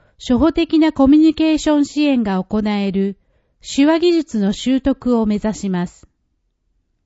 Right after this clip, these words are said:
入門課程。五月十一日から九月二十一日のいずれも水曜日、午後七時から八時四十五分まで、全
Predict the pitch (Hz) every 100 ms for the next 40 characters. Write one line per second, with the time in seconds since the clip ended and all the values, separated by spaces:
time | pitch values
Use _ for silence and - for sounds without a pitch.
0 | _ _ 240 302 349 349 339 311 311 -
1 | 208 156 - _ _ _ _ _ _ _
2 | _ _ _ _ - 202 311 311 294 190
3 | 180 - 180 269 294 277 294 285 262 -
4 | 214 190 175 - _ _ - 349 349 330
5 | - - 214 151 233 294 254 240 190 180
6 | 247 254 240 247 214 170 156 _ _ _
7 | - 240 320 330 320 320 - 285 269 277
8 | 233 170 165 - _ _ _ _ _ _
9 | 196 277 302 240 190 - 330 277 269 208
10 | 170 160 _ _ _ 220 - 320 277 254
11 | 294 311 247 226 208 262 262 226 185 175
12 | 151 151 _ _ _ _ _ _ _ _
13 | 175 254 302 226